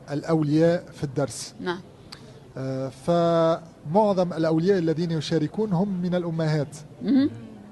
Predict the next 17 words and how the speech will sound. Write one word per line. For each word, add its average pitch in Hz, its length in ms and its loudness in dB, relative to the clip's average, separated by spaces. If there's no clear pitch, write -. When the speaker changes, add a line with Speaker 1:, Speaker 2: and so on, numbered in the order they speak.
Speaker 1:
في 160 140 2
حين 208 300 0
أنها 190 480 2
مسؤولية 170 640 4
مشتركة. 139 600 0
وأنا، 165 640 0
يعني، 151 300 -4
هذه 160 240 0
النقطة 151 540 0
أؤكد 151 640 -2
عليها، 143 500 2
أقول 160 400 6
لهم 165 300 4
ال-، 165 180 2
الأب 160 680 0
له 180 280 6
تأثير 202 640 0